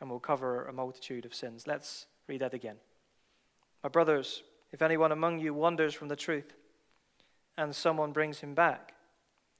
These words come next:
let him know that whoever brings back a sinner from his wandering will save his soul from death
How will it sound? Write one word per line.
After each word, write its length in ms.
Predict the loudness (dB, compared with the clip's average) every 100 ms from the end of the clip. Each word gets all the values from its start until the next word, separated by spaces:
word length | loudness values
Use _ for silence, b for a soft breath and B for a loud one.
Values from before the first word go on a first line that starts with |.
| _ _ -6
let 100 | -4
him 140 | -2
know 240 | 0 2
that 160 | 0 -2
whoever 280 | -2 -2 -2
brings 440 | -4 -6 -6 -12
back 300 | -6 -6 -6
a 60 | -10
sinner 320 | -8 -6 -6
from 240 | -8 -10
his 200 | -10 -10
wandering 480 | -2 -2 -2 -6 -8 -20 _ _ _ _ _
will 120 | -12
save 280 | -4 -2 -2
his 140 | -6
soul 320 | -6 -4 -4 -6
from 200 | -12 -10
death 280 | -8 -10